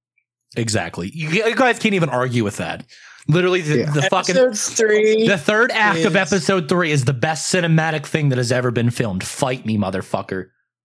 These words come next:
Speaker 3: Episode three, if you are a hardcore Star Wars fan, is an amazing movie, but it is really hard to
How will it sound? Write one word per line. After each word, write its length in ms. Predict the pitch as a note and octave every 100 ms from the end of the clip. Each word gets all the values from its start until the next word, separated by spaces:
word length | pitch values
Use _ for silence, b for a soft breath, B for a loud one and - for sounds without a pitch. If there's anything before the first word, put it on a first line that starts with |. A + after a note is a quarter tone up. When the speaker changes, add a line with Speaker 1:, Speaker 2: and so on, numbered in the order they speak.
| _ _ _ _ _ _ F#3+
Speaker 3:
Episode 540 | G#3+ C4 - C#4 C#4+
three, 520 | - B3+ A3+ A3 A3+
if 220 | G#3+ F#3+ F#3
you 120 | G3+
are 120 | F#3
a 160 | F3 E3
hardcore 680 | D#3 F#3 G3 F#3+ - G#3+ G#3
Star 360 | - F3 E3+ F3
Wars 320 | F#3 F#3+ -
fan, 460 | G#3 G3+ G#3+ A3 -
is 140 | E3 D#3+
an 120 | D#3
amazing 640 | D#3 D#3 D#3 D#3 E3 D3+
movie, 480 | C#3+ C#3+ F3+ A3+ B3+ _ _ _ _ _
but 300 | F3 E3+ E3+ - _ _ _ _ _ _
it 180 | F3 F3
is 300 | E3+ D#3+ D3+
really 640 | D#3+ F3 G3 G3+ G#3 G#3
hard 760 | G3 - F3 F3 F3 F3 F3 E3+ -
to 680 | E3+ D#3+ D#3 D3+ D3+ D3+